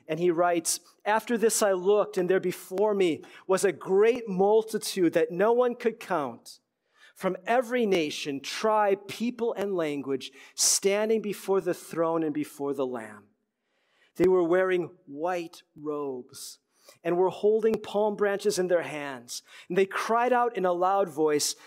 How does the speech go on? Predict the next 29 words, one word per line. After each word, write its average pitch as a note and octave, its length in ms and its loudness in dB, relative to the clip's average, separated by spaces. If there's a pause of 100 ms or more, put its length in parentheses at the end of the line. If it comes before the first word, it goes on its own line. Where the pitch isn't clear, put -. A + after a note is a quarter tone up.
'Salvation F#3 960 0
belongs E3+ 800 0
to F3 220 -4
our E3+ 160 0
God, B2+ 420 -6 (280)
who D#3 140 -6
sits - 440 0
on F#3+ 160 -2
the F3+ 100 -2
throne, B2 540 -8 (320)
and B2 160 -12
to C3 160 -12
the A#2 120 -14
Lamb.'" B2+ 420 -14 (640)
And F#3 100 0
then G3+ 80 4
a G3+ 60 4
few A#3 260 0
verses G#3+ 400 2
later, F#3+ 320 4
John E3+ 280 -2
continues, C#3+ 840 -8 (1000)
"Then G3+ 180 2
one A#3+ 160 4
of C4+ 80 2
the A3+ 200 2
elders A3 460 2
asked F3+ 420 -2
me, D3+ 280 -4